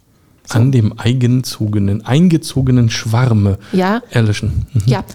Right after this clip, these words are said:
Speaker 1: daran erkennst du noch, von wann die Vorschrift ungefähr
Speaker 2: Ja.
Speaker 1: ist.
Speaker 2: F-, so um neunzehnhundert vermutlich.
Speaker 1: Richtig.
Speaker 2: Ja,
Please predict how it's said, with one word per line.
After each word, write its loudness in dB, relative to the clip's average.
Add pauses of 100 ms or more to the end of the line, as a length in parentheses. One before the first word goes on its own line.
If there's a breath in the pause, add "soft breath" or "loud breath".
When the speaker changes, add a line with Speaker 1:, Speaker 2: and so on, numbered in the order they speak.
(140)
Speaker 1:
daran -2
erkennst -6
du -4
noch, -2
von 2
wann 2
die -4
Vorschrift -6
ungefähr 0
Speaker 2:
Ja. 2
Speaker 1:
ist. -8 (160)
Speaker 2:
F-, -8
so 0
um 4
neunzehnhundert 2
vermutlich. -2 (120)
Speaker 1:
Richtig. -4 (300 loud breath)
Speaker 2:
Ja, -2